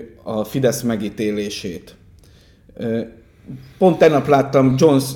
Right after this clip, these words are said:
ö, Stewart, egy nagy amerikai televíziós, készített egy, egy interjút Cseh Katalinnal, ugye a Momentum E P képviselőjével,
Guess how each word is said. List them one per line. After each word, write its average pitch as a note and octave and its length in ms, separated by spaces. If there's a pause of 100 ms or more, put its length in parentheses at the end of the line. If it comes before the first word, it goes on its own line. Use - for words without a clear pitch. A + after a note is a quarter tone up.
ö, A#2+ 300
Stewart, C#3 680
egy A#2 240
nagy B2+ 220
amerikai A#2+ 460
televíziós, C#3+ 680
készített C3+ 540
egy, G#2+ 240
egy F2 560 (200)
interjút A2 600
Cseh A#2+ 200 (120)
Katalinnal, D3 640
ugye G#2+ 200
a G#2 60 (160)
Momentum A#2 420
E D#3 120
P F#3 160
képviselőjével, B2+ 880